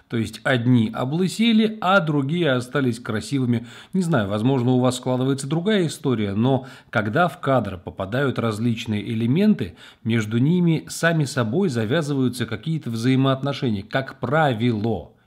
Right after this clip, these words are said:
И в данном случае между голыми ветвями и, э, не потерявшими листву ветвями шиповника завязывается история, которую каждый из вас прочтет по-своему.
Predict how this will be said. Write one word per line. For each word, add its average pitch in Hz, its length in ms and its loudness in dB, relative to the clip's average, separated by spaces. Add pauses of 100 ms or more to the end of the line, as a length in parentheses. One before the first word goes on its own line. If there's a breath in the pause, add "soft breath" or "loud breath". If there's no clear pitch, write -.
И 123 100 -8
в 110 100 -4
данном 202 420 4
случае 127 480 -4
между 113 420 0
голыми 123 440 2
ветвями 101 600 -6 (500 loud breath)
и, 120 360 0 (240 loud breath)
э, 92 280 -8
не 123 180 4
потерявшими 131 720 0
листву 120 420 0
ветвями 117 440 0
шиповника 220 600 2
завязывается 110 720 -2
история, 165 580 -2 (400 loud breath)
которую 123 440 2
каждый 127 480 2
из 104 100 -2
вас 127 280 -2
прочтет 110 480 -4
по-своему. 95 640 -6